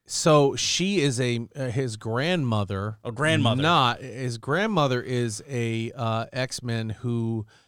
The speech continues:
Speaker 1: is depowered by unknown means. So in the future, they know how to take powers from, from
Speaker 2: Ooh.
Speaker 1: mutants.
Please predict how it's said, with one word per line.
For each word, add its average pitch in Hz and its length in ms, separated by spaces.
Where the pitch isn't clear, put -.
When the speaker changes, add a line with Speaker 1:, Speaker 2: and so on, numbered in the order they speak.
Speaker 1:
is 110 240
depowered 131 920
by 107 180
unknown 160 520
means. 165 260
So 120 100
in 123 100
the 127 60
future, 175 340
they 120 140
know 156 160
how 156 80
to 131 80
take - 360
powers 127 360
from, 110 360
from 110 220
Speaker 2:
Ooh. 107 60
Speaker 1:
mutants. 104 560